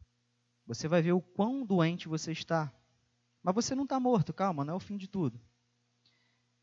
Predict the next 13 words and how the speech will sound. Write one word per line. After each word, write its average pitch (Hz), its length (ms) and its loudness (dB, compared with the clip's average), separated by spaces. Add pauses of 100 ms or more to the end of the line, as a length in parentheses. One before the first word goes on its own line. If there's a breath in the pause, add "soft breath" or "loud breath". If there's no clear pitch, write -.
(380)
Mas 143 180 -2
você 180 220 -4
vai 190 180 2
ver 165 300 0 (680)
o 165 140 0
quão 240 380 0
faltoso 160 1080 4
você 135 280 -4
se 165 120 -4
encontra 135 380 0
diante 127 340 -6
de 113 60 -8
Deus. 104 320 -6